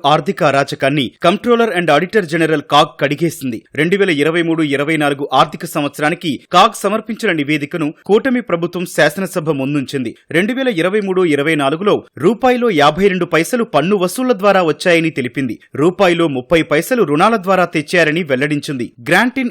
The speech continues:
Aid ద్వారా పద్నాలుగు పైసలు, రుణాల రికవరీ ద్వారా పైసా ఆర్జించారని కాగ్ తెలిపింది.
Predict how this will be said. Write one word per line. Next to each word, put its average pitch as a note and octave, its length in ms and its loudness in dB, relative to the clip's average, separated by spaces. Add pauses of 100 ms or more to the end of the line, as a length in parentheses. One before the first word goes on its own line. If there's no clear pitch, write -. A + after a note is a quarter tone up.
(100)
Aid E3+ 140 0
ద్వారా F3 240 0
పద్నాలుగు D#3 520 -2
పైసలు, F3+ 520 -2
రుణాల A#3 320 4
రికవరీ A3+ 460 -2
ద్వారా F3 280 0
పైసా F#3+ 440 -2
ఆర్జించారని D#3+ 680 -2
కాగ్ D3 400 0
తెలిపింది. C3 440 -8